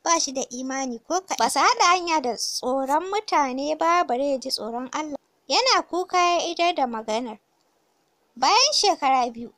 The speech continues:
abubuwa da dama sun faru. An yanke wa Abba da ƴan ƙungiyar su hukunci ta hanyar rataya.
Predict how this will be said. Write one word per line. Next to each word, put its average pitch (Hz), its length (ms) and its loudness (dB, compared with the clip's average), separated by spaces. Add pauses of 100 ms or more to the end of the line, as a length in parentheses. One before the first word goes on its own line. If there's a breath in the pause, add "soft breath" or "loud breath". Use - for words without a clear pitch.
(100)
abubuwa 494 560 4
da 302 100 -2
dama 349 400 0
sun 381 180 -8
faru. 277 260 0
An 302 120 -4
yanke 349 340 -4
wa 269 80 4
Abba 302 300 0
da 247 60 -6 (120)
ƴan 285 200 -6
ƙungiyar 277 420 -6
su 254 160 -8
hukunci 262 440 -10
ta 240 80 -8
hanyar 269 280 -4
rataya. 220 440 -8